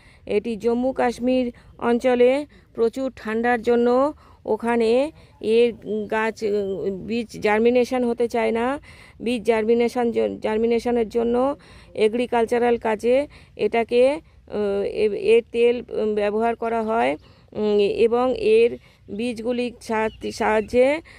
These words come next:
উম, ও, এগ্রিকালচারের বীজ, বীজ, উম, জ-, জ-, বীজের, উম, রোপণ করা হয়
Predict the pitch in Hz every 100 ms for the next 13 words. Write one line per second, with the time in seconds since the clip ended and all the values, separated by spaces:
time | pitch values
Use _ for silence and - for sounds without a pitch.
0 | - - 208 202 185 - - 160 180 -
1 | - - - 214 240 233 233 240 233 240
2 | 214 214 240 277 - - - - 196 214
3 | 226 - 220 - 208 202 - - - _
4 | _ - - - - 69 - - - -
5 | 208 196 202 196 233 226 262 302 - -
6 | _ - 196 185 165 - - 190 208 226
7 | 254 247 214 190 175 170